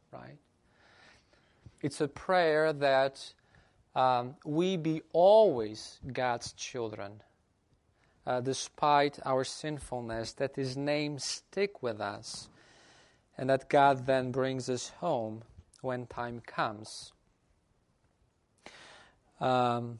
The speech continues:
and, uh, then how is God's name then kept holy, right? And Luther says that God's name then is kept holy in two ways.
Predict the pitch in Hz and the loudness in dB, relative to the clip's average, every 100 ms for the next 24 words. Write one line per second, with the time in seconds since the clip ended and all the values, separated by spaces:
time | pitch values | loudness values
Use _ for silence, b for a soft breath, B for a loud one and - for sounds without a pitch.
0 | _ _ _ _ _ _ _ _ _ _ | _ _ _ _ _ _ _ _ _ _
1 | _ _ _ - 139 139 135 131 127 - | _ _ _ -4 -2 2 4 4 2 -6
2 | 131 147 143 143 - _ _ - 160 156 | 2 4 4 2 -6 _ _ -4 2 6
3 | 160 156 139 - 143 143 139 127 139 139 | 4 4 0 0 4 6 6 2 -4 -4
4 | 131 135 151 - - 127 123 131 - - | -2 -4 -8 -14 -12 -6 -4 -6 -10 -4
5 | 131 - - 202 220 156 107 101 - _ | -4 -4 -8 -2 0 0 -4 -8 -14 _
6 | _ - 113 - - _ _ B B B | _ -16 -14 -14 -18 _ _ B B B
7 | B 151 156 190 254 170 147 - 147 143 | B 0 2 2 2 0 -2 0 4 4
8 | 143 151 143 151 143 135 151 151 151 143 | 4 2 2 2 0 0 -4 -4 -2 -2
9 | 147 147 - 160 147 - 170 156 147 151 | -2 -4 -4 -2 -2 -4 -2 -2 -2 -4
10 | - 147 139 - 147 139 139 139 147 131 | -6 -8 -8 -8 -4 -4 -6 -6 -2 -2
11 | 98 101 113 - - | -4 -8 -16 -18 -18